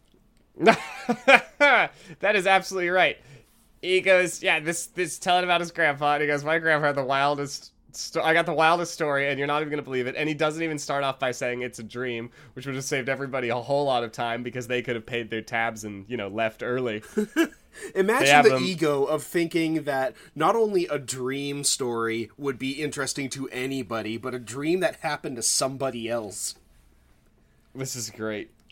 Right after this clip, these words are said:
Speaker 1: That's a great detail that I completely overlooked. <laughs>
Speaker 2: Uh, the second thing is
Speaker 1: You did it. You did it.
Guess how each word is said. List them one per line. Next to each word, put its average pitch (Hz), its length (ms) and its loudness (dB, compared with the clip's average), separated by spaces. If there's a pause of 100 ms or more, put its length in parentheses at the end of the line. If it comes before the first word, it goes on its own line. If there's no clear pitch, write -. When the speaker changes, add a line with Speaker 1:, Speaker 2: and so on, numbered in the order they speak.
(160)
Speaker 1:
That's 151 200 -2
a 180 60 0
great 135 280 -2
detail 127 360 2
that 107 100 0
I 107 100 0
completely 117 480 -4
overlooked. 107 760 -4
<laughs> - 40 -20 (880)
Speaker 2:
Uh, 139 260 6
the 123 200 -6
second 202 380 0
thing 123 300 -2
is 117 440 -4 (220)
Speaker 1:
You 180 100 0
did 185 160 6
it. 170 320 2
You 151 120 2
did 180 180 6
it. - 200 0